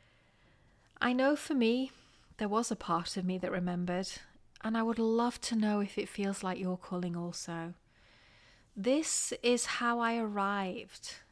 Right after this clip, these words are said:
at the sacred, the, the journey from resonance to where I find myself now, being pulled into what matters most. It, it resonates as my work in the world, and, and we have a growing community of people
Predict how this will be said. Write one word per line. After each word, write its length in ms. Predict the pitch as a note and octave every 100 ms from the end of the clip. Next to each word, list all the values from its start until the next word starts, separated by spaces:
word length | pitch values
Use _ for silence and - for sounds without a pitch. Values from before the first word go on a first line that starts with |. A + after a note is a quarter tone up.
| -
at 180 | F3+ G3
the 100 | F3+
sacred, 840 | - F3 F3 - - F3 - - - _ - - - - _ G3+
the, 340 | G#3 G#3 - G3+
the 240 | G3+ G#3
journey 640 | - G#3+ A3 A#3 A#3+ A3
from 340 | F#3+ - F3+ F3
resonance 640 | F3+ G3 G3 F#3+ F#3+ -
to 120 | - F#3
where 220 | F#3 F3
I 100 | F3+
find 340 | - F3+ F3+
myself 540 | F3+ F3+ - E3+ F3 F3+
now, 420 | E3+ D#3+ D#3+ E3
being 260 | F#3+ F#3+ G3
pulled 500 | - - A3+ A#3 A3
into 320 | G3+ - F#3
what 280 | F3+ E3+ -
matters 520 | F3+ F#3 - F#3 -
most. 580 | F3 D#3+ E3 - - - - - - - - - - - - - -
It, 280 | E3 - - -
it 160 | C4
resonates 800 | A#3+ C#4+ E4+ D4 E3+ - - - -
as 220 | G3+ G3+
my 180 | G#3 G#3
work 400 | G3+ G3+ G#3 -
in 80 | G3+
the 80 | F#3+
world, 540 | F#3 G3 G3+ F3+ F3+
and, 320 | F#3 F3+ F3+ - G3
and 120 | G3+
we 80 | B3
have 120 | C#4
a 60 |
growing 400 | C#4 G#3+ G#3 A3
community 500 | G#3 - G3 F#3+ -
of 140 | F3 -
people 600 | - A#3+ - F#3+ F3